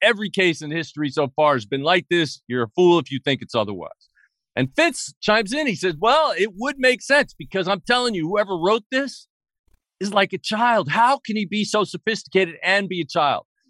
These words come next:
And everybody's telling me it can't happen. And I said, Well, it could happen. If you have a forty-five-year-old and you have a fifteen-year-old, and the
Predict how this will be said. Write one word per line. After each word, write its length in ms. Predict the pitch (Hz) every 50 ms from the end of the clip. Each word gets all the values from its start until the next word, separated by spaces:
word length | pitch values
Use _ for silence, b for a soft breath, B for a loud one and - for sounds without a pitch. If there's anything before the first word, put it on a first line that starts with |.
| _ _ _ _ _ _ _ -
And 120 | 170 190
everybody's 400 | 196 202 208 185 202 190 185 139
telling 260 | - 196 196 196 196 190
me 120 | 190 180
it 80 | 170 -
can't 300 | - 185 185 180 165 156
happen. 340 | 156 147 135 - _ - _ _ _ _ _ _
And 100 | 147 156
I 60 | 175 170
said, 180 | - 170 175
Well, 220 | 151 170 180 165 151
it 100 | 131 _
could 240 | - - 254 285
happen. 360 | 233 185 156 120 - _ - _ _ _ _ _ _ _ _ _ _ -
If 100 | 127 160
you 80 | 185
have 180 | 208 254 277 262
a 80 | 226 - _
forty-five-year-old 1000 | - 151 139 123 107 - - 107 104 101 92 90 90 87 90 90 92 95 110 _ _ _ b b b b b b
and 120 | - 147 165
you 60 | 180
have 200 | 214 254 269 233
a 80 | 208 - _
fifteen-year-old, 840 | 139 131 - - - 113 107 104 98 95 95 101 98 98 107 117 127 _ _ _ _ _ _ _ _ _ _
and 120 | - 185 185
the 100 | 180 160